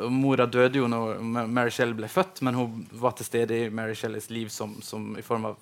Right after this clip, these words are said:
bøkene og litteraturen og minnet om henne da, at hun hadde et prosjekt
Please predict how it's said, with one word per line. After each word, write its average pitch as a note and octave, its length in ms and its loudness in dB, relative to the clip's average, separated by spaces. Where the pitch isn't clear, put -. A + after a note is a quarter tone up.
bøkene A2+ 380 0
og G2+ 80 -10
litteraturen G#2+ 460 -6
og G2+ 80 -8
minnet A2+ 240 -2
om A2 80 -6
henne A2+ 240 -4
da, G#2+ 160 -6
at - 160 -18
hun B2+ 100 4
hadde B2 160 6
et A2+ 100 6
prosjekt - 640 -2